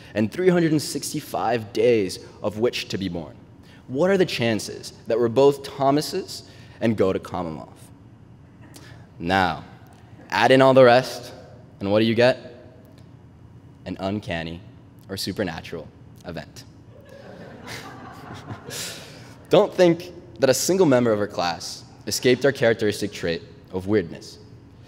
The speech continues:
because that's what brought you to Commonwealth, your weirdness. Mohammed, you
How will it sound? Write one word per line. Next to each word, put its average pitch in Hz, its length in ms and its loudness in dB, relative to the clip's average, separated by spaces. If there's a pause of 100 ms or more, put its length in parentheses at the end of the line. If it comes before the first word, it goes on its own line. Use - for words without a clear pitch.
(160)
because - 600 0 (360)
that's 131 200 0
what 135 160 4
brought 127 360 -4
you 117 60 -8
to 104 60 -8
Commonwealth, 90 560 -8 (720)
your 95 100 -4
weirdness. 101 560 -2 (1400)
Mohammed, 113 440 2 (580)
you 131 280 2